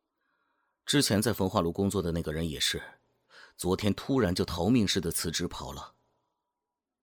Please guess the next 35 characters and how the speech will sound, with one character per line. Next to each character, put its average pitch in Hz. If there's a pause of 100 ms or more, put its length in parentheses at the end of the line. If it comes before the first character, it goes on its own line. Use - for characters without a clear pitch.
(920)
”“我 156
听 196
说 185
他 -
是 -
家 175
中 196
有 110
事。 175 (1700)
”“谁 78
知 90
道 76
呢？ - (1000)
我 82
说， 85 (280)
现 -
在 117
拒 123
绝 95
还 101
来 87
得 104
及 80
吧？ - (680)
总 82
觉 -
得 113
有 110
种 87
不 120
好 -
的 82
预 101
感 76
啊。” -